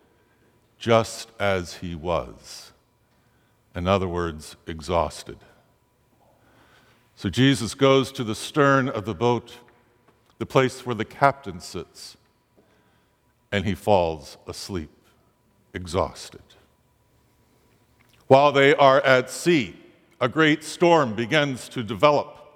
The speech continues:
We're told that the, the, the clouds grew dark, the, the winds began to blow, the waves began to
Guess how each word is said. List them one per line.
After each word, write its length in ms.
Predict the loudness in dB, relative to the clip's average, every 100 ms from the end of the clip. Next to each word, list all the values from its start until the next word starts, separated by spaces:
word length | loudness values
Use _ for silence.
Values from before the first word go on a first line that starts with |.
| _ _ _ _ _ _ _ -8
We're 140 | -4 0
told 340 | 2 2 4
that 180 | 0 0
the, 200 | -4 -4 -8 -20 -20 -20 _ _ _ _ _ _ _
the, 240 | -2 -2 -2
the 200 | -4 -4
clouds 760 | 4 4 6 4 2 -6 -16 -18 -16 -4
grew 220 | -2 -2
dark, 580 | 2 4 4 2 -6 -8
the, 260 | -4 -4 -8 -20 _ _
the 340 | -2 2 2 -2
winds 480 | -4 2 2 2 2
began 460 | 2 2 0 0
to 100 | -4
blow, 680 | -4 4 6 6 4 2 -2
the 200 | -4 -4
waves 680 | -2 2 4 6 4 -2 -10
began 440 | -6 -2 0 0 -2
to 300 | -2 -2